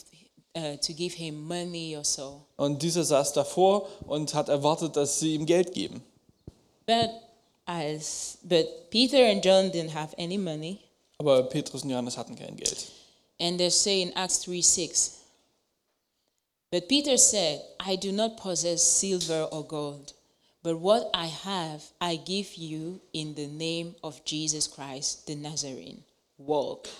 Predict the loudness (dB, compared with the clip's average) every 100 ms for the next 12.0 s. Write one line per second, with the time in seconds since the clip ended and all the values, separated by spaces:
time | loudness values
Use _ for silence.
0 | -20 _ _ _ -6 -2 2 0 4 4
1 | 6 6 4 -2 -18 _ _ 4 6 6
2 | 4 -2 -4 4 4 4 2 0 -2 -2
3 | 6 8 8 6 4 4 4 4 2 2
4 | 0 0 0 4 4 4 2 2 4 4
5 | 0 -4 -2 -2 2 2 0 0 -2 0
6 | 2 2 4 4 4 0 0 0 0 2
7 | 0 -2 -8 -4 -2 0 -2 0 0 0
8 | 0 0 2 2 2 0 -6 -8 -8 -8
9 | -8 -10 -10 -12 _ _ _ _ -4 -2
10 | -2 0 0 0 0 -2 -2 -4 -4 -6
11 | -6 -8 -10 -12 -6 -6 -4 -8 -8